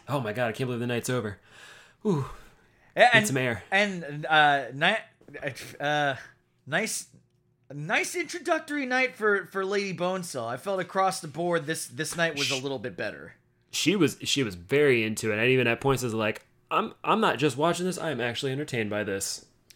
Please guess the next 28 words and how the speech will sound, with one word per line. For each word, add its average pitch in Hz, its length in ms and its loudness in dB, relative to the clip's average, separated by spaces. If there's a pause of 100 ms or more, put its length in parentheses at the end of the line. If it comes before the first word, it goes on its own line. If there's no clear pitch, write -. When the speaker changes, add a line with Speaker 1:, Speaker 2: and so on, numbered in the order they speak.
(200)
Speaker 1:
And 131 100 -2
I, 120 80 2
and 127 240 0
I 120 100 2
say, 151 240 4
this 151 320 4
was, 139 140 2
and 120 140 2
this 143 120 4
was 120 120 0
the 113 60 -2
match 104 180 0
when 107 100 -2
she 113 140 0
was, 95 220 -2
I, 104 300 -4
I 95 60 -4
was 95 80 -8
explaining 113 320 -6
to 101 60 -10
her, 90 40 -10
she's 90 80 -10
like, 92 160 -12
"Wow, - 120 -14
it's 147 140 -4
like, 131 180 -8
this 208 160 -4
is, 208 60 -2